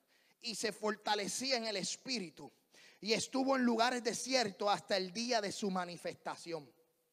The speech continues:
<laughs> El niño se fortalecía. ¿Y dónde estaba? Se fortalecía en el espíritu y estuvo en lugares desiertos. Lugares desiertos, lugares de preparación. Cuando tú pasas por el desierto es para prepararte,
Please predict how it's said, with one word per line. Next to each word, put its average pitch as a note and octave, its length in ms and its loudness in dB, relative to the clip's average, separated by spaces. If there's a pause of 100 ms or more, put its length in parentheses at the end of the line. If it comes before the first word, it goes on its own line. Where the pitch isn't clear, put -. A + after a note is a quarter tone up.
(420)
<laughs> D3 520 -18 (1500)
El D#3 200 -10
niño G#3 360 -8
se E3+ 160 -2
fortalecía. D#3+ 920 -6 (600)
¿Y F3 140 -6
dónde A3 240 0
estaba? E3+ 400 -2 (840)
Se G3 160 -2
fortalecía F#3+ 600 -4
en A3 80 -4
el G3+ 80 -2
espíritu G3 580 -6
y F3+ 40 -2
estuvo A#3 340 -2
en A3+ 80 -2
lugares G3 400 0
desiertos. - 960 -6 (800)
Lugares G3 360 -2
desiertos, F#3 600 -4
lugares F3 380 -4
de F3+ 100 -6
preparación. E3 720 -10
Cuando D#3+ 240 -8
tú G3+ 140 -12
pasas G3 260 -6
por F#3 200 -8
el F3+ 60 -6
desierto F#3+ 440 -10
es - 40 -20
para E3 240 -6
prepararte, D3+ 840 -8